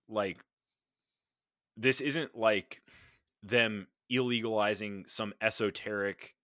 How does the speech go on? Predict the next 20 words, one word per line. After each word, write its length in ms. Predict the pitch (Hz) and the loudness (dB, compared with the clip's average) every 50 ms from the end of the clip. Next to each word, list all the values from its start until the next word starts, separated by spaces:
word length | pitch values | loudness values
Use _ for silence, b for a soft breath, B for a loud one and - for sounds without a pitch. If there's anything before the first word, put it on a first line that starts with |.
| _ _ - | _ _ -4
uh, 1600 | 98 90 87 87 87 87 85 85 82 82 82 80 78 76 76 76 73 71 73 76 76 73 69 64 73 73 69 65 71 - - - - _ - | -2 0 0 0 0 0 -2 -2 -2 -4 -4 -4 -6 -6 -6 -6 -6 -8 -8 -8 -6 -6 -6 -6 -6 -8 -8 -8 -10 -12 -14 -16 -20 _ -12
you 200 | 127 110 110 101 | -6 -4 -4 -2
know, 200 | 98 90 87 87 | -2 -4 -6 -6
like, 300 | 85 85 78 78 69 _ _ _ _ _ _ _ _ _ _ _ _ _ _ _ _ _ _ _ _ _ _ _ _ - - | -6 -8 -8 -8 -10 _ _ _ _ _ _ _ _ _ _ _ _ _ _ _ _ _ _ _ _ _ _ _ _ -2 0
esoteric 600 | 131 123 - 127 117 - - 120 117 110 85 85 | 0 2 2 0 -2 0 0 -2 -2 -2 -4 -6
gun 340 | - 110 104 107 101 95 92 | -4 -4 -2 -2 -4 -4 -6
that, 120 | 90 90 - - | -8 -8 -4 -4
like, 240 | 101 90 87 - - | -4 -4 -4 -6 -10
nine 360 | 104 101 95 92 95 95 90 | -6 -6 -4 -4 -4 -6 -8
people 320 | 85 - 95 - - 78 - - | -10 -12 -12 -12 -12 -16 -12 -10
own. 280 | 92 95 - - - - _ B B B B B B B B B B - | -10 -10 -10 -10 -14 -20 _ B B B B B B B B B B -6
Um, 380 | 95 95 92 87 87 85 82 - | -4 -2 -2 -2 -4 -6 -6 2
of 360 | - 120 131 139 131 107 - - | 8 8 8 8 8 2 -4 -10
home 280 | - - - 123 143 156 | -10 -4 -2 -2 0 0
defense 340 | 139 127 - 107 98 90 - | 0 -2 -2 -2 -6 -6 -6
weapons, 540 | 87 90 87 - 92 90 85 82 80 85 - | -4 -6 -4 -4 -6 -10 -10 -10 -12 -12 -10
the 160 | - 101 90 | -8 -4 -4
A 100 | 104 120 | -4 -4
T 200 | 117 - 113 104 | -4 -2 2 4
F 360 | 107 110 107 - - - - | 4 4 4 2 -6 -14 -16